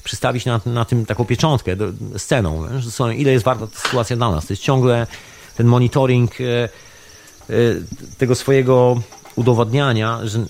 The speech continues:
że naprawdę tu jesteśmy, że, że wydarzyła się ważna sytuacja i ona udowadnia fakt mojej egzystencji na tej planecie.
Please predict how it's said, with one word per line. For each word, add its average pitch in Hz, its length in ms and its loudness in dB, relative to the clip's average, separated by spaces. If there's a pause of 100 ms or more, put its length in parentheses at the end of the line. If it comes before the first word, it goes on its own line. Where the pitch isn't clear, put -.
(160)
że 104 140 -2
naprawdę 143 360 2
tu 143 100 -4
jesteśmy, 123 520 -2
że, 98 160 -4
że 107 180 -2
wydarzyła 120 380 0
się 127 140 0
ważna 131 300 2
sytuacja 123 480 -2
i 117 40 2
ona 127 180 4
udowadnia 123 600 0
fakt 120 340 -4
mojej 123 180 0
egzystencji 110 400 -2
na 104 60 -4
tej 104 120 -4
planecie. 101 480 -4